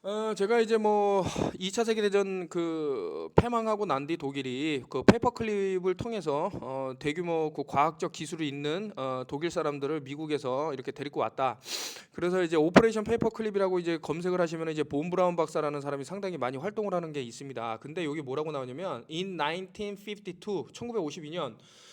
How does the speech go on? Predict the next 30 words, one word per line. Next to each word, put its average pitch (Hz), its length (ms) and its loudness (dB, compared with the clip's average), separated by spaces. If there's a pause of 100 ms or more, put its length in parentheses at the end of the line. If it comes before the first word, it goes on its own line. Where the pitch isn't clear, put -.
(220)
본 208 240 2
브라운 214 360 4
wrote 196 380 0
a 180 60 4
book 196 420 -4
called 160 440 4
Project 185 500 -2
Mars." 139 460 0 (300)
어, 123 440 -6
마스에 190 640 2
가는 160 260 -4
프로젝트라는, 190 840 -4
어, 135 280 -4 (380)
그 135 200 -6
명이 151 200 -2
있죠. 139 180 -6
프로젝트 190 380 -4
마스라는, 143 760 -6 (140)
어, 120 240 -6
이 127 180 -12
지금 151 400 -10 (140)
앨런 170 380 -4
머스크가 147 480 -6
하고 190 140 -6
있는 170 100 -8
건데, 135 360 -6 (560)
"which 269 300 -6
imagined 208 640 -2
that 180 260 0
human 208 640 -6